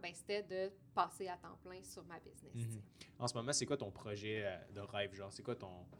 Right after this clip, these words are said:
Speaker 2: c'est quel genre de problématique qui t'intéresse ? Tu dis les R H, clairement,
Speaker 1: Ouais.
Speaker 2: ça, ça te fascine.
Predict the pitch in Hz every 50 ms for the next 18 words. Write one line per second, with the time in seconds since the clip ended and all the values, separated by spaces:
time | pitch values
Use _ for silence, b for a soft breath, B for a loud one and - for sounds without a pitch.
0 | B B B B B B B B B B B - - - - - - - - -
1 | 120 - - - - 131 131 117 147 143 120 110 - - - 104 104 107 104 101
2 | 92 95 - - - 110 - - - - - 110 104 101 101 104 113 - 117 107
3 | 104 120 123 123 113 - 113 110 107 101 110 123 180 - - - - 123 113 107
4 | 151 226 240 254 262 269 269 277 113 - - 101 - - - 104 98 - - 139
5 | 156 180 185 185